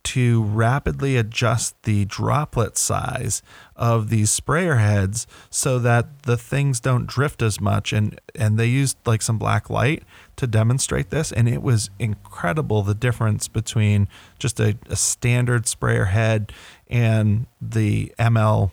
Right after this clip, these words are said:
enabled one. I mean, it was drastic. And almost everybody that I talked to at the booth was either, like, a product marketer or product manager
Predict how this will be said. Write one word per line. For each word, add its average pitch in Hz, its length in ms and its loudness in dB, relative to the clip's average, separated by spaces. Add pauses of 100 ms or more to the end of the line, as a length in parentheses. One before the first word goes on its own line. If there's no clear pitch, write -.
(120)
enabled 110 520 2
one. - 320 -4 (420)
I - 60 -6
mean, 110 120 4
it 107 120 2
was 101 320 0 (160)
drastic. - 800 -6 (400)
And 120 400 2 (220)
almost 156 340 0 (140)
everybody 190 480 -2
that 165 160 0
I 139 80 2
talked 131 400 -4
to 127 180 0
at 120 200 0
the 110 60 0
booth 139 440 0 (840)
was 131 320 0
either, 139 280 2
like, 117 180 2
a 113 60 0
product 143 480 -2
marketer 131 580 0
or 113 80 2
product 151 380 -2
manager 127 600 2